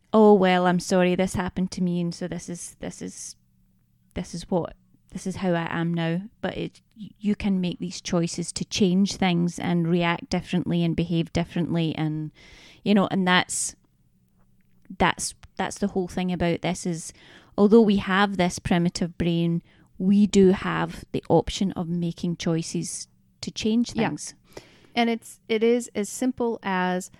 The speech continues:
Speaker 2: I mean, not simple as, but the very first step in all of this is the awareness.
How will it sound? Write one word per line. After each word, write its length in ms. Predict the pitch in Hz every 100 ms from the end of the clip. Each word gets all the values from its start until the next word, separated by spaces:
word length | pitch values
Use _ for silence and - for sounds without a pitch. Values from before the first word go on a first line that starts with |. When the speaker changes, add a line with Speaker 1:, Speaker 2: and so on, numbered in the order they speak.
| _ _
Speaker 2:
I 40 | -
mean, 260 | 196 160 -
not 280 | - 226 -
simple 320 | - 208 185
as, 240 | 175 165 175
but 240 | - 165 - _
the 180 | 180 185
very 220 | 185 202
first 320 | 202 196 175
step 300 | - - 185 -
in 140 | 185
all 200 | - 175
of 140 | 202 208
this 320 | 233 247 -
is 260 | - 185 185
the 160 | 175 175
awareness. 800 | 156 156 165 208 277 - -